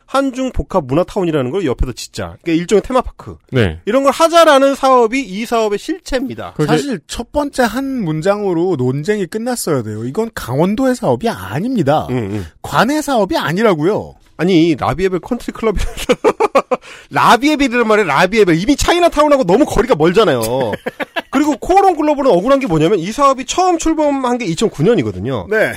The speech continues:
Speaker 1: 이천구 년에는 코오롱 글로벌은 이 사업의 시행 주체가 아니었고
Speaker 3: 음.
Speaker 1: 시공사였습니다. 그
Speaker 3: 네.
Speaker 1: 건물만 지어주기로 한 시공사였어요.
Speaker 3: 음.
Speaker 1: 근데 원래 사업을 추진하던 회사가 중간에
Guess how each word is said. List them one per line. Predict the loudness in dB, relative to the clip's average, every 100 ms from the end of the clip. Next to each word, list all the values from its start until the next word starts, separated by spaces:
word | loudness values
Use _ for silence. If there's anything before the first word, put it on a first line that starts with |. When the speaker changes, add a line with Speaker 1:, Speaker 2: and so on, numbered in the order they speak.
| -6
Speaker 1:
이천구 | 0 0 2 4
년에는 | 4 4 0
코오롱 | -2 -2 -2 -2
글로벌은 | 0 0 2 -2 -4
이 | -6
사업의 | -4 -2 -2
시행 | -2 -6
주체가 | -6 -6 -8 -6
아니었고 | -8 -6 -8 0 2 2 -2
Speaker 3:
음. | -8 -10 -12
Speaker 1:
시공사였습니다. | -6 -2 0 0 2 0 0 -6 -10 -14 _
그 | -8
Speaker 3:
네. | 0
Speaker 1:
건물만 | 2 4 4 4 2
지어주기로 | 2 2 2 2 -4 -2
한 | 0 0 -2
시공사였어요. | -8 -8 -4 -2 -2 -2 -2 -4 -2 -2 -4
Speaker 3:
음. | -10 -12 -4
Speaker 1:
근데 | 2 4
원래 | 4 4 0
사업을 | 0 2 2 0 -6
추진하던 | -8 -4 0 0 0 -2
회사가 | 0 0 0 0 -2 -2 _ _ _
중간에 | -10 -2 4 6 6 2 0